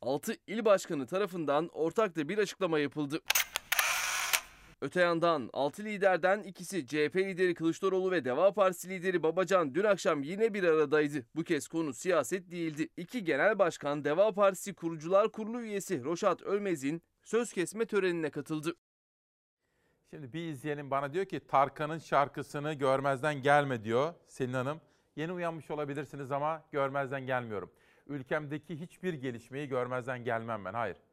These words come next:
Speaker 2: Meslek etiğim, iş ahlakım bunu yasaklar. Ender Çalışkan, müzik sektöründen bir arkadaşım. "Abi," diyor,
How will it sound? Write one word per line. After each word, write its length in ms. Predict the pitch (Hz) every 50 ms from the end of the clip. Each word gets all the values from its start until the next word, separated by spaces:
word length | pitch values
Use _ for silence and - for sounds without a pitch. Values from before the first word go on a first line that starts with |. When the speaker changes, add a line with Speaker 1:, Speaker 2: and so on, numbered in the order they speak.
| _ _ _ _ _ _ _ _ _ _
Speaker 2:
Meslek 440 | - 120 127 123 - - 170 165 -
etiğim, 460 | 139 131 _ - 123 123 139 151 156 _ _ _ _ -
iş 220 | 185 151 - - -
ahlakım 540 | 139 139 135 123 120 113 - - 131 120
bunu 340 | 113 123 123 131 135 135 135 _ _ _ _ _ _ _ _ -
yasaklar. 580 | 117 117 - - 117 - - - 117 104 98 - - _ _ _ _ _ _ _ - - _ _ -
Ender 340 | 143 139 151 151 170 160 151
Çalışkan, 480 | - 170 147 143 - - - 160 160 175
müzik 280 | 160 143 139 160 -
sektöründen 580 | - 170 151 - _ - 151 143 143 156 156 151
bir 80 | 151
arkadaşım. 580 | 139 131 120 - 143 120 123 113 - 160 160 170 - _ _ _ _ _ _ _ _ _ - - - _ _ -
"Abi," 300 | - 117 - 196 185 180
diyor, 300 | 147 165 160 143 127 113